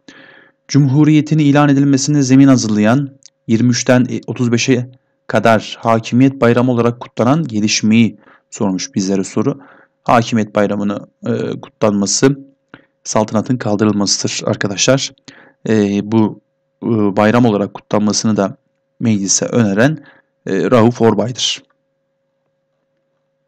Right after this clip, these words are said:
Atatürk'ün en büyük gerçekler ve ilerleyişler, düşüncelerin serbestçe ortaya konması, karşılıklı aktarılması ile meydana çıkar ve yükselir sözü hangi ilkeyle ilişkilidir,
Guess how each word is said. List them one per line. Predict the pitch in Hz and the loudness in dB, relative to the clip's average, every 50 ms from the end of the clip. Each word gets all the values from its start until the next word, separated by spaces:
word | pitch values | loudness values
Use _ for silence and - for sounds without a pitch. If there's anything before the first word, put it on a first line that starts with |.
| _ _ _ _ _ - - - _ _ _ _ _ _ | _ _ _ _ _ -20 -20 -20 _ _ _ _ _ _
Atatürk'ün | 135 123 - 165 160 170 151 - - - 170 165 165 - - - _ _ _ | -2 0 0 0 2 0 -2 -2 0 0 0 0 -2 -4 -8 -16 _ _ _
en | - 147 160 160 151 127 | 0 2 2 2 2 0
büyük | 117 107 104 104 - - | 0 -2 -2 -4 -4 -2
gerçekler | - 107 101 92 - - 107 104 - 123 123 120 | 0 0 0 0 -2 -4 -4 0 0 2 2 2
ve | 107 107 | 0 -2
ilerleyişler, | - - 104 104 98 98 98 95 - - - 135 147 151 - - - - _ _ _ _ _ _ _ _ - | -2 -2 -2 -2 -2 -2 -2 -2 -2 0 2 2 2 0 -2 -6 -10 -12 _ _ _ _ _ _ _ _ -10
düşüncelerin | - 117 - 120 117 107 113 107 113 110 120 139 | -6 -4 -2 -2 0 0 0 0 0 0 0 0
serbestçe | 139 131 - - 107 107 101 135 143 - - - 120 | -2 -2 -2 -2 0 0 2 0 0 0 0 0 0
ortaya | 113 107 107 - 113 107 104 | 0 0 -2 -2 -2 -2 -2
konması, | - 110 101 101 101 98 - - - 92 | -2 -2 -2 -2 -2 -2 -2 -2 -2 -2
karşılıklı | - - 113 107 104 - - 117 - - - | -2 0 0 0 0 -2 -6 -8 -6 -4 -4
aktarılması | 110 107 - - 113 107 107 101 101 101 101 95 - - 143 | -4 -4 -6 -6 -4 -2 -2 -2 -2 -4 -4 -4 -2 0 0
ile | 131 110 104 101 | 0 2 0 0
meydana | 98 98 98 98 104 110 127 123 123 | 0 -2 -2 -2 0 0 0 -2 -2
çıkar | - - - - 139 143 143 - - - | -4 -4 0 0 0 0 -2 -6 -8 -6
ve | 117 113 | -2 0
yükselir | 107 104 104 104 - - - 104 101 104 | 0 0 0 -2 -4 -4 -2 -2 -2 -2
sözü | 98 - - - 107 101 98 110 139 156 156 - - - - - - _ _ _ | -4 -6 -6 -4 -4 -2 -2 0 -2 -2 -2 -6 -16 -20 -20 -20 -20 _ _ _
hangi | - - 147 139 131 107 110 | -2 2 4 4 4 2 0
ilkeyle | 104 104 98 - - 107 107 131 135 | -2 -4 -4 -4 -4 -2 0 0 -2
ilişkilidir, | 135 - - 107 104 - - - - 117 104 101 95 - - - - - - | -2 -4 -6 -4 -2 -2 -4 -4 -2 -2 -2 -2 -2 -4 -6 -8 -10 -12 -12